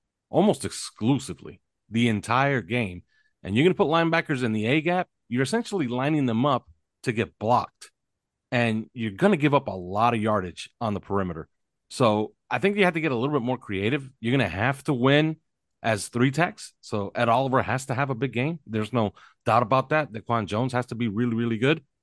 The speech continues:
Uh, Matt Milano has to take away those flats, because, uh,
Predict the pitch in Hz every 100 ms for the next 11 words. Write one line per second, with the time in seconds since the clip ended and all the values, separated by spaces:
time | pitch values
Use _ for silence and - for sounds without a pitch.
0 | _ _ - 104 - 117 139 127 123 131
1 | 151 123 139 - 123 135 127 113 131 127
2 | 104 - 127 165 - - _ _ _ _
3 | - 127 135 113 98 - 92 117